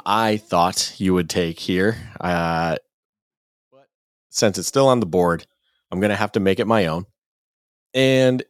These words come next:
it's going back all the way to two thousand eleven when the Bills were in Kansas City.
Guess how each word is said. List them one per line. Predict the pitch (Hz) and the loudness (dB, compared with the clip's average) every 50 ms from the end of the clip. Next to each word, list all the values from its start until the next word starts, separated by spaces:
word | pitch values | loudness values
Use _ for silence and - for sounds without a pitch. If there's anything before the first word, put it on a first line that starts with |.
| _ _ | _ _
it's | - 139 139 135 131 127 - - - | 2 4 6 6 4 4 2 -2 -4
going | - 147 143 143 165 165 160 156 | 0 2 4 4 4 4 2 2
back | 139 147 143 139 131 - - - _ | 2 4 4 4 2 -2 -6 -10 _
all | - 143 147 151 151 151 151 151 147 139 135 127 123 117 110 110 107 101 98 98 95 | 0 2 2 4 4 2 4 4 4 4 6 6 6 6 4 4 4 6 4 4 4
the | 90 87 95 90 | 2 0 0 0
way | 90 92 92 92 | 2 2 2 2
to | 85 87 | 0 0
two | 82 - - 101 90 | -2 -2 -2 -2 0
thousand | 82 98 90 90 85 87 90 | 0 0 0 0 0 -2 -4
eleven | 87 87 92 98 107 127 147 - - - _ _ _ _ _ _ | -2 0 0 0 0 0 -2 -4 -8 -18 _ _ _ _ _ _
when | 104 101 110 110 107 107 104 104 104 - - - | -6 0 2 2 4 4 2 2 0 -2 -6 -10
the | 117 107 107 110 104 | -4 2 4 4 4
Bills | 95 92 117 135 139 95 78 71 60 - - - - - _ _ _ _ _ _ _ _ _ _ _ _ _ _ - | 4 2 4 4 4 4 2 -4 -8 -10 -12 -14 -14 -18 _ _ _ _ _ _ _ _ _ _ _ _ _ _ -6
were | 107 101 101 95 98 - | -2 2 2 2 2 2
in | - 110 110 113 113 110 | 2 2 4 4 2 2
Kansas | - - 104 98 92 98 92 - | 0 0 0 0 0 -2 -4 -4
City. | - 85 78 71 64 | -4 -4 -4 -6 -8